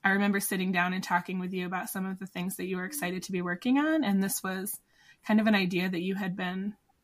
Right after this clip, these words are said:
floating around in thinking about how conflict comes up in churches. And so that's when I think way, way back,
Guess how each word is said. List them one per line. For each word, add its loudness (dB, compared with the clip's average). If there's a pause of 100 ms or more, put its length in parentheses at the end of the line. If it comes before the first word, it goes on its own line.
(260)
floating 0
around 2
in 2
thinking 0
about 0 (640)
how 8
conflict 0
comes -4
up -2
in -4 (160)
churches. 0 (100)
And 4
so 2
that's 4
when 6
I 10
think 0 (280)
way, 2
way 0
back, 4